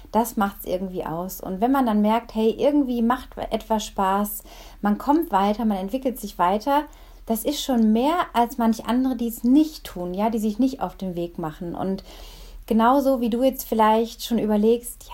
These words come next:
ja, soll ich vielleicht dieses Jahr mal einen Halbmarathon wagen oder einen schnellen Zehner auf die Strecke bringen oder vielleicht an den ersten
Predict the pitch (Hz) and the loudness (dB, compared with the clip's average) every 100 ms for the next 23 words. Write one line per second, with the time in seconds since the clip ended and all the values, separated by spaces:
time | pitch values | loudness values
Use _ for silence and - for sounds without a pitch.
0 | - 233 220 208 - - - - 226 254 | -10 -6 -6 -8 -16 -20 -12 -4 -2 -2
1 | 254 226 214 226 208 208 208 208 208 214 | 0 0 0 -2 -4 -2 -2 0 0 0
2 | 226 285 196 185 180 185 185 180 170 165 | 0 -2 -2 -4 -4 -4 -6 -4 -4 -4
3 | 170 170 170 - - - - 226 226 214 | -8 -8 -10 -14 -20 -20 -8 -2 2 2
4 | 208 233 233 233 220 - - - - - | 0 0 2 0 -4 -14 -16 -14 -12 -4
5 | 294 311 269 - 190 - - 196 190 208 | 0 2 2 2 -2 -8 -12 -10 -10 -10
6 | 190 175 175 180 - - - - 226 269 | -8 -8 -8 -10 -14 -20 -20 -6 -2 -2
7 | 262 247 240 247 240 233 - 220 240 - | 0 2 0 0 -2 0 0 -2 -2 -4